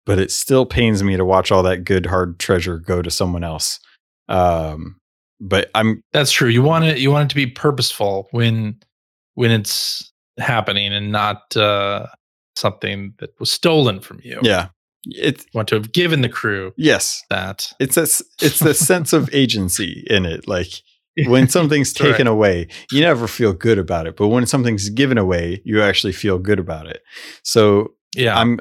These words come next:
Speaker 1: I'm glad that they're, that, you know, i-, if you do get sunk and you lose out,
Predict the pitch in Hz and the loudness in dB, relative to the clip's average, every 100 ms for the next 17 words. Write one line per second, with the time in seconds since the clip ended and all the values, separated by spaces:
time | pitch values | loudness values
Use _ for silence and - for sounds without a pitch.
0 | 117 113 104 120 123 120 113 - 104 98 | -2 0 2 2 4 4 2 2 2 2
1 | 98 - 98 - - _ _ _ - 131 | 0 0 2 0 -6 _ _ _ -8 -2
2 | 110 98 - - 196 - 202 160 135 147 | 0 0 -2 -8 -6 -2 -2 0 0 2
3 | 143 147 - - 147 - - _ _ _ | 2 0 0 2 0 0 -10 _ _ _
4 | - 120 113 110 110 123 127 | -4 0 2 2 2 2 4